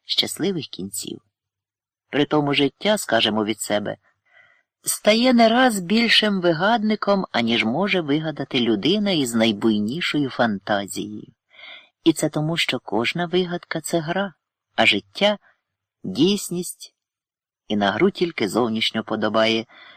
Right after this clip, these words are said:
Відтак не кожну фантазію треба відзначати за її закінченнями,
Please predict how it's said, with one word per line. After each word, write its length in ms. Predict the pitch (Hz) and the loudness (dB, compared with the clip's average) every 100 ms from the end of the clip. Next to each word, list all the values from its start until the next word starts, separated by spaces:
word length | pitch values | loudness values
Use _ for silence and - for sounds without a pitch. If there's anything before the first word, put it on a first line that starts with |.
| _ | _
Відтак 560 | 127 170 - 208 - - | 2 2 4 2 2 -2
не 140 | 147 | 0
кожну 420 | 165 220 247 220 202 | 0 0 0 0 0
фантазію 640 | 175 170 180 196 165 165 | 0 0 2 2 0 -4
треба 460 | - 151 147 139 - | 0 0 2 2 0
відзначати 800 | 110 117 - 113 113 - 175 170 | -2 -2 0 0 0 0 0 -2
за 120 | 135 | 0
її 240 | 127 131 143 | 0 0 -2
закінченнями, 920 | 147 143 160 117 - 92 92 80 | -4 -4 -6 -2 -2 -2 -8 -10